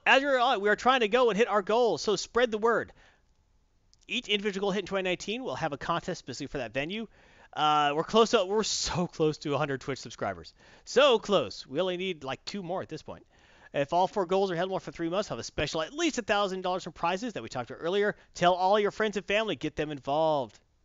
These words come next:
Brave says, "Let him be one of his own Batman characters. Let him stand in the rain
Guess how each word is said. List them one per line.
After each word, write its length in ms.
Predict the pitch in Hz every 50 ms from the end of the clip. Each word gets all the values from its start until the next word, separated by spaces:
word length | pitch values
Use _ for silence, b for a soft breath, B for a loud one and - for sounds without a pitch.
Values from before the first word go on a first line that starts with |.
| _ _ _ _ _ _ _ _ _ _ _ _ _ _ B 214 220 233 220 202 B
Brave 180 | - 165 160 151
says, 180 | 165 151 135 170
"Let 120 | 160 147
him 80 | 160 151
be 80 | 135
one 120 | 135 135 131
of 40 |
his 80 | 117 117
own 100 | 123 110
Batman 340 | 110 107 110 107 104 101 98
characters. 400 | - 117 104 92 - 104 - - b b b b
Let 140 | 160 165 160
him 40 |
stand 340 | 156 - - 165 156 151 151
in 80 | 147 143
the 80 | 139
rain 360 | 120 123 123 120 117 113 110